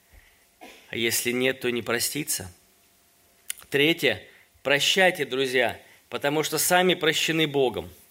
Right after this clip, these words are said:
Я бы добавил еще и четвертое, прощайте от всего сердца,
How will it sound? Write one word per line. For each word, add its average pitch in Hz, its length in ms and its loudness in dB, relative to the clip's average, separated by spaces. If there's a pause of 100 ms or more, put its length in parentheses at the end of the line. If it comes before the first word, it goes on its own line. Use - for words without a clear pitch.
(960)
Я 120 120 0
бы 139 80 -2
добавил 170 360 4
еще 175 180 4
и 180 100 6
четвертое, 185 680 2
прощайте 190 580 2
от 185 120 0
всего 208 420 2
сердца, 190 640 0